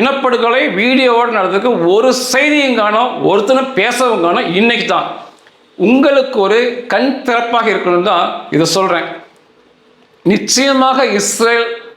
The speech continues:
கடந்த கால போர் முறை தப்பு அவங்க செய்தது. இந்த பயங்கரவாத ஜந்து மக்கள், பயங்கரவாத ஜந்து ஹமாஸுக்கெல்லாம் நியூக்ளியர் அணுகுண்டு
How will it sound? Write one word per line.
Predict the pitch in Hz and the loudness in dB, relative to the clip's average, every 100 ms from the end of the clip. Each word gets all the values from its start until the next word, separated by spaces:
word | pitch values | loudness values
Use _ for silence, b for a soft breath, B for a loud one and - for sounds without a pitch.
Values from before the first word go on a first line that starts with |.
| - - _ 202 | -20 -20 _ -4
கடந்த | 202 247 247 226 | 0 0 0 0
கால | 208 220 214 - | 0 0 -2 -2
போர் | 202 214 214 | 2 2 2
முறை | 202 208 208 - - - | 0 0 -4 -12 -20 -6
தப்பு | 196 190 247 - - | -6 -2 -4 -4 -2
அவங்க | 156 156 175 | 0 0 0
செய்தது. | 190 151 127 - - b b b _ - 226 | 0 0 -4 -8 -20 b b b _ -2 2
இந்த | 311 320 311 247 247 247 240 240 240 139 185 | 4 4 4 2 2 2 0 0 -2 -2 0
பயங்கரவாத | 233 254 254 240 226 202 202 233 202 151 208 | 0 0 2 2 2 2 2 0 -2 -2 0
ஜந்து | 214 233 233 190 | 0 0 0 2
மக்கள், | 180 - 247 240 185 214 | -2 -2 0 0 0 0
பயங்கரவாத | 196 220 220 214 196 202 208 185 147 151 | 0 0 2 2 2 2 0 -2 -2 0
ஜந்து | 180 214 208 196 165 | 0 0 2 2 2
ஹமாஸுக்கெல்லாம் | 165 196 202 185 160 147 147 160 B B B B _ - 233 | 0 0 -2 -4 -2 0 2 0 B B B B _ 0 2
நியூக்ளியர் | 349 480 466 220 170 170 | 4 2 2 2 2 2
அணுகுண்டு | 269 294 277 | 2 2 2